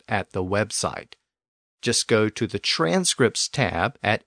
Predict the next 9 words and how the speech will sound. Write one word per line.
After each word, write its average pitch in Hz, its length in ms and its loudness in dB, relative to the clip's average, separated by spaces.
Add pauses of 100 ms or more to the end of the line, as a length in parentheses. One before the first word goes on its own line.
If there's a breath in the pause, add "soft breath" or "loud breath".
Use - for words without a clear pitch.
(100)
history - 360 -2
of 117 120 0
english 107 340 -4
podcast 92 760 -4 (100)
dot 90 300 -2
com. 92 400 -4 (680)
I'll 117 140 2
continue 131 420 0
to 104 180 0